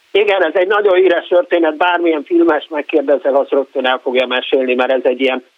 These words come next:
alapsztori volt, hogy a Tűz van babám című film, az ki, a mai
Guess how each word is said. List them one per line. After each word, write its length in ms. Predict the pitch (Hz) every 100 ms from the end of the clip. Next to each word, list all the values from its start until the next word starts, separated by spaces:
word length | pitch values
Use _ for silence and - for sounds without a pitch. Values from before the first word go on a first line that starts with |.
| _
alapsztori 680 | 165 202 143 - - 156 156
volt, 280 | 143 139 127
hogy 200 | 147 123
a 160 | 135 -
Tűz 220 | 214 185
van 220 | 185 -
babám 420 | - - - - -
című 260 | - 175 170 -
film, 200 | 240 220 -
az 160 | - - - 311 269 _ -
ki, 300 | 196 196 - -
a 220 | - 147 156
mai 460 | 170 175 160 143